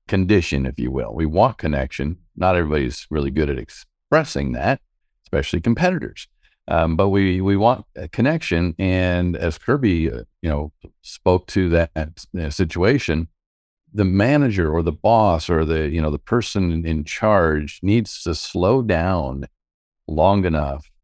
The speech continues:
pause long enough to re-, to be present in the moment, to recognize and to acknowledge some, uh, 'cause we get so caught up in the minutia,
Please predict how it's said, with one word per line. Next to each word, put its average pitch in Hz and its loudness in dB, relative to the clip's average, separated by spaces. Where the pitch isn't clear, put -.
pause 110 4
long 90 4
enough 69 -4
to 71 -6
re-, 71 -8
to - -4
be 82 -2
present 113 2
in 90 0
the 85 0
moment, 73 -2
to 82 -2
recognize 80 0
and 73 -4
to 73 0
acknowledge 71 0
some, 65 -6
uh, 64 -2
'cause 80 -2
we 110 4
get 98 4
so 107 0
caught 113 4
up 90 0
in 85 -2
the 80 0
minutia, 78 -4